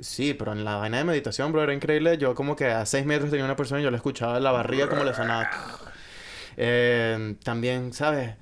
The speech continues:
Mm, yo no lo hice,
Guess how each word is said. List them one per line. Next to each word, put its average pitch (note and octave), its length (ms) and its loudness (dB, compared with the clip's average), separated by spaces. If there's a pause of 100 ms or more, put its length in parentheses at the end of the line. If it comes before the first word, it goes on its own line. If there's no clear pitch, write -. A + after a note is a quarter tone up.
(960)
Mm, A#2 460 -4
yo C#3 320 4
no D#3+ 160 4
lo E3 160 6
hice, F3 480 0